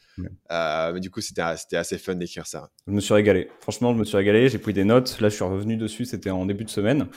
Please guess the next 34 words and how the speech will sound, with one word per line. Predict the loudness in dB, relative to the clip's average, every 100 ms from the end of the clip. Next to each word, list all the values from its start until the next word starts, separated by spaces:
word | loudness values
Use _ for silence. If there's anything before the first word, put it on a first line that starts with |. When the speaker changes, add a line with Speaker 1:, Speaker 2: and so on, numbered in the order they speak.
| -20 -20 -4
Speaker 1:
Et, | 4 6 6
euh, | 6 4 4 2
et |
moi, | 0 0
ça | -2
m'a | -4
aidé | -4 -6
perso | -6 -8 -10
pour, | -8 -6 -4
euh, | -4 -4 -4 -6
pour | -8 -6
le |
business | -6 -4 -4 -4
aussi, | -8 -8 -8
puisque | -8 -8
de | -6 -6
toute | -8
façon, | -8 -6
c'est | -6 -6
un | -6 -8
système | -10 -6 -4 -4
qui | -6
correspond | -8 -8 -8 -12
à | -12
ce |
que | -16
tu | -14
vends | -8 -6
avec, | -6 -6
euh, | -8 -10 -14 -20 -20 _
avec | -10
Schoolmaker. | -10 -8 -6 -4 -2 -2
Donc, | -4 -8
euh, | -8 -8